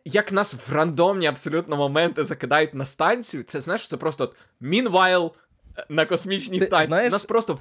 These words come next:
Speaker 1: викидають з будь-якої екшн-сцени, драматичної сцени, і там сидить Ф'юрі, чухає репу і такий: «Що це за штука?» І у нього там, власне, у, у, якщо от просто нарізати ці сцени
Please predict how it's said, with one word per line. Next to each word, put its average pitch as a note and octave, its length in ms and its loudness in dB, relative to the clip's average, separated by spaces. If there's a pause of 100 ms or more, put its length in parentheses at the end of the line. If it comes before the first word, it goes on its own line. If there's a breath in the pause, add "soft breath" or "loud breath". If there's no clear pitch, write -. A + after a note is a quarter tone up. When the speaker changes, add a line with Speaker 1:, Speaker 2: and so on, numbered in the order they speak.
Speaker 1:
викидають F#3+ 400 0 (240 loud breath)
з C3+ 120 -12
будь-якої F3+ 540 0 (100)
екшн-сцени, F3+ 840 0
драматичної G3+ 640 0
сцени, D3 460 -2 (200 loud breath)
і C#3 80 -8
там E3 160 2
сидить D3+ 320 -6
Ф'юрі, G#3+ 460 -4
чухає D3+ 540 0 (140)
репу G3+ 220 0
і C3 40 -2
такий: C3 280 -8 (140 loud breath)
«Що B3 520 2
це G#3+ 240 2
за F#3+ 200 2
штука?» - 580 -2
І G3+ 200 -4 (380 loud breath)
у G3+ 100 0
нього C#4+ 220 2
там, A#3 260 0
власне, F#3 400 2 (200)
у, D#3 60 -2
у, E3+ 220 -6 (140)
якщо F3+ 340 2
от G#3 160 0 (160 loud breath)
просто E3 320 0
нарізати D#3 520 0
ці D3 140 -8
сцени E3+ 580 0